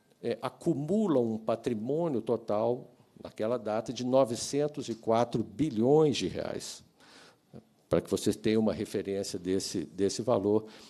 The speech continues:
isso significa, em dois mil e dezoito, algo como treze por cento do pib, é, do país, é, na, no ano passado.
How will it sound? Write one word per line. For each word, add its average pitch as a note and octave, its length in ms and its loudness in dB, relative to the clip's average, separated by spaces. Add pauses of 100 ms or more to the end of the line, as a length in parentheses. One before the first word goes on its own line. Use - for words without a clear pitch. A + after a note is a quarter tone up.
(100)
isso B2 180 -2
significa, A2 680 0
em G2 140 0
dois G2 240 0
mil G2 100 -6
e G2 40 -6
dezoito, G#2+ 500 0
algo G#2 240 4
como A2+ 200 -2
treze C3 540 4
por A#2 200 -8
cento A2+ 280 -4
do B2 100 -4
pib, C#3+ 640 -4 (420)
é, F#2+ 180 -2
do A2+ 160 0
país, F#2+ 720 -2
é, F2+ 280 -2
na, F#2 140 -4
no F#2+ 180 -4
ano F2 120 2
passado. - 520 -6